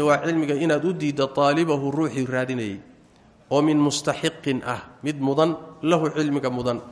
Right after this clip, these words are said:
ee فافهم فهم ولا تهم eh ha ismoodsiin wahmi yuusan kugu dhicin ismoodsiis wahmi ha ku dhicin. Ayib. Cilmiga qarintiisa la diiday ee laga dayriyey, aayaduhuna ka hadlayaan waxa weeye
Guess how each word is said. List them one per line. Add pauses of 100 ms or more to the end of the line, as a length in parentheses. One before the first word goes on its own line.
(340)
ee
فافهم (100)
فهم (360)
ولا
تهم (800)
eh (640)
ha
ismoodsiin (840)
wahmi
yuusan
kugu
dhicin
ismoodsiis
wahmi
ha
ku
dhicin. (1120)
Ayib. (580)
Cilmiga
qarintiisa
la
diiday
ee
laga
dayriyey,
aayaduhuna
ka
hadlayaan
waxa
weeye